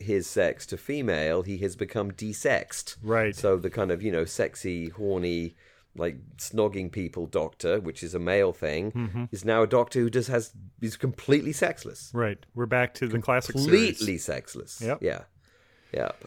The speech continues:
Speaker 1: Um, which is, presumes that even though we're super excited we got a female Doctor, we are not excited about female sexuality and find it frightening and intimidating and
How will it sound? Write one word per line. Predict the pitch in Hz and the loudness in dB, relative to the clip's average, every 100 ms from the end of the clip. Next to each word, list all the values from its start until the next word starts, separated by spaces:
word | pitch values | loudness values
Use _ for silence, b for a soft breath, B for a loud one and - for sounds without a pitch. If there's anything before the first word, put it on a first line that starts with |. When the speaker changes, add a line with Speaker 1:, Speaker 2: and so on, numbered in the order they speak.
| - | 0
Speaker 1:
Um, | 98 101 104 104 | 4 6 4 2
which | 107 113 - | 2 2 0
is, | 110 - | -4 -6
presumes | - 117 107 135 139 120 | -2 -2 2 2 2 0
that | 107 107 | 0 0
even | 120 113 104 | 0 2 4
though | 113 117 | 6 8
we're | 98 | 6
super | 92 - 107 98 | 2 0 -2 -2
excited | - 101 101 98 | 0 0 0 -2
we | 95 | 0
got | 92 | 2
a | 90 | 2
female | 104 98 90 85 | -2 0 2 2
Doctor, | 120 120 - 85 - B B - | 2 0 0 0 0 B B 0
we | 104 | 4
are | 90 | 4
not | 92 101 107 131 135 | 4 2 6 8 6
excited | 95 - 82 82 87 | 0 -2 -2 -2 -2
about | 85 69 | -2 -2
female | 101 87 82 | -4 -2 -2
sexuality | - - - 92 95 90 90 | -2 -4 0 0 2 0 -2
and | 85 - | -4 -2
find | 85 80 | -2 -2
it | - - | -4 0
frightening | 104 92 90 87 87 | 0 0 0 -2 -2
and | 82 82 80 80 - B B B | -2 0 -2 -4 -10 B B B
intimidating | 101 92 - 120 92 85 82 101 85 87 - | -2 0 4 4 6 4 4 0 0 -2 -4
and | 87 85 | -2 -2